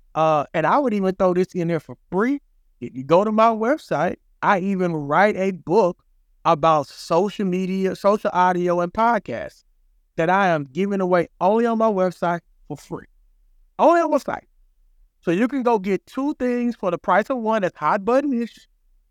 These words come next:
Have conversations about them, build towards them, get done, and so that we can go do something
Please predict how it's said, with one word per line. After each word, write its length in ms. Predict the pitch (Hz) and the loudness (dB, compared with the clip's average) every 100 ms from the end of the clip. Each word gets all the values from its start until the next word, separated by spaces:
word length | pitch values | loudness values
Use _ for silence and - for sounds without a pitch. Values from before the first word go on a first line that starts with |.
| _ _ _ _ | _ _ _ _
Have 320 | 165 147 - | -2 -2 -4
conversations 720 | - 175 214 247 - 233 226 | 0 2 2 0 0 -4 -2
about 380 | 220 190 196 196 | -4 -2 -2 -2
them, 420 | 208 196 196 180 220 - | -4 -4 -4 -4 -12 -6
build 400 | 190 240 254 220 | 0 2 0 -2
towards 420 | 226 214 202 180 | -2 -2 -2 -4
them, 360 | 185 185 180 170 _ _ _ | -4 -2 -2 -4 _ _ _
get 240 | 196 226 180 | -2 -2 2
done, 260 | 196 190 | 2 2
and 140 | 147 - | 0 -4
so 140 | 156 | -4
that 200 | 135 131 | -2 -2
we 140 | 147 | -2
can 180 | 185 170 | -2 -2
go 220 | 156 156 | 2 2
do 420 | 127 - 170 175 180 | 0 -4 -4 -4 -8
something 680 | - - 151 143 139 127 113 | -12 0 0 0 -6 -10 -10